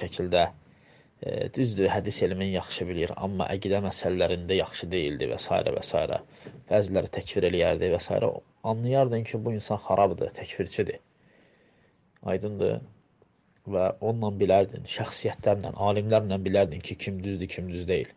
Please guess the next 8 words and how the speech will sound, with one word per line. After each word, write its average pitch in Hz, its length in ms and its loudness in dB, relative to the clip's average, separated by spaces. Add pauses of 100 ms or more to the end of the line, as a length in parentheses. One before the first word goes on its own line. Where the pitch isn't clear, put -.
(1080)
Və 82 200 -2 (200)
həmçinin 117 360 -4
indiki 98 260 -4
əsrdə 87 440 0
də 87 80 6 (400)
böyük 90 240 2
şeyxlərimiz 87 580 -4
var. 76 220 2